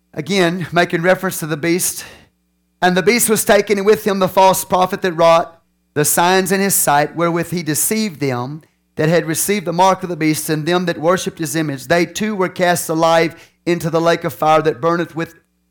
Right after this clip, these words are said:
brimstone." And we're gonna see that after a thousand years, they're still in there.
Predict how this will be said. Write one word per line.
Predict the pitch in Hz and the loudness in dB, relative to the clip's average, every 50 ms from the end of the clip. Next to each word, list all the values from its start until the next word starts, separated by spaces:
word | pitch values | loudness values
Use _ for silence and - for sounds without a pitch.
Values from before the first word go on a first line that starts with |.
| _ _ _ _ _ _ | _ _ _ _ _ _
brimstone." | - 151 180 185 185 180 170 - - - 185 175 160 143 123 101 - - _ _ _ _ _ | -2 0 2 2 2 2 0 0 0 0 0 0 0 0 -4 -6 -12 -18 _ _ _ _ _
And | - 147 147 151 | -4 -2 0 0
we're | 175 175 | 2 2
gonna | 180 175 156 | 2 0 0
see | - - - 254 262 254 220 190 185 185 185 - _ _ _ _ - | 0 0 0 0 2 2 0 0 -2 -4 -6 -10 _ _ _ _ -2
that | 165 175 | 2 4
after | 180 185 180 180 - 160 | 4 4 2 2 0 -2
a | 151 143 | -4 -2
thousand | - - 202 202 202 202 202 175 143 175 175 175 | 0 2 4 4 6 4 4 2 0 -2 -4 -2
years, | 170 190 220 220 196 180 175 147 | -2 -2 0 2 2 2 0 0
they're | 131 170 175 170 | 0 0 0 0
still | 151 - - - 185 165 170 | -2 -4 -2 0 0 0 0
in | 180 202 220 202 175 | -2 -2 -4 -4 -4
there. | 131 127 120 104 104 - - | -4 -6 -6 -6 -10 -14 -20